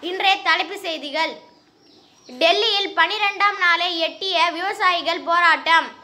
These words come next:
வேளாண் சட்டங்களை திரும்ப பெறும் வரை ஓயமாட்டோம் என திட்டவிட்டம். உலக நாடுகளில் கவனத்தை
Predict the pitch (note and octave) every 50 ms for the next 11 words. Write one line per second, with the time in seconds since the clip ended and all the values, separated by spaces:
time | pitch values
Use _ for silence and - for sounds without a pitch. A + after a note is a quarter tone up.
0 | - _ _ _ _ - B3+ D4 E4+ G4 G#4 G#4+ A4 G#4+ F4+ G4 F4+ F4+ F#4+ F#4
1 | F#4 F4+ F4 E4+ E4+ E4+ E4+ - F#4 F#4 G4 F#4+ G#4 G#4 G4+ F4+ D#4+ D#4 E4 F4
2 | F4 E4 D4+ D4+ D4+ E4 E4+ C4+ B3+ B3+ D4 D#4 F4+ G4+ G#4 F#4+ F#4+ F4 E4 D4+
3 | E4+ F4 F#4 F#4 E4+ D#4+ D#4+ E4 F4+ F#4 E4+ - - F4 - - F#4+ G4 F4+ E4+
4 | B3+ - - D#4 D#4+ D4+ C4+ A3 - - - _ _ _ _ - C4+ E4 F#4 G4+
5 | A4+ A4 A4 G4 F4+ F#4+ F#4+ G4 D#4+ E4+ D#4 D#4 F4 F4+ D#4+ D4 D#4 D#4 F4+ G#4
6 | G#4+ G#4 G#4+ G#4 - F#4+ F#4+